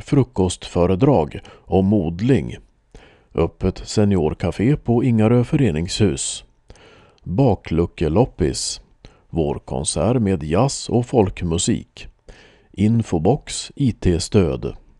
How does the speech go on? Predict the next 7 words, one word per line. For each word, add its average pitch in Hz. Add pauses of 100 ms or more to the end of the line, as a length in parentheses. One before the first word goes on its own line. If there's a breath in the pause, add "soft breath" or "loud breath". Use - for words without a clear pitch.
(120)
Seniorgympa. 104 (600 loud breath)
Sopplunch -
och 85
lyssna 107
på 87
nya 104
salmer. 104